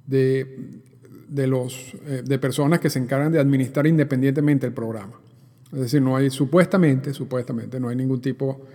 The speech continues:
de relación entre las personas que administran el programa y la oficina del comisionado o la, o el sindicato. Eh, ellos actúan de manera independiente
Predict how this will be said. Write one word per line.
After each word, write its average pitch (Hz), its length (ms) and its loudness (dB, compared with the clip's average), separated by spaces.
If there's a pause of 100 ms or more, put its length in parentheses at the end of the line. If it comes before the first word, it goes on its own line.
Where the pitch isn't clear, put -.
(340)
de 131 100 -2
relación 131 420 -2
entre 123 160 -6
las 113 120 -12
personas 156 400 -4
que 160 80 2
administran 135 560 2
el 147 100 2
programa 135 580 0 (680)
y 139 680 2
la 135 120 0
oficina 135 320 0
del 151 100 2
comisionado 139 800 0
o 127 460 -2 (300)
la, 117 480 -8
o 135 100 0
el 117 80 -4
sindicato. 120 580 -4 (520)
Eh, 131 420 -14
ellos 127 160 0
actúan 143 400 2
de 139 60 4
manera 117 320 -2
independiente 113 800 -6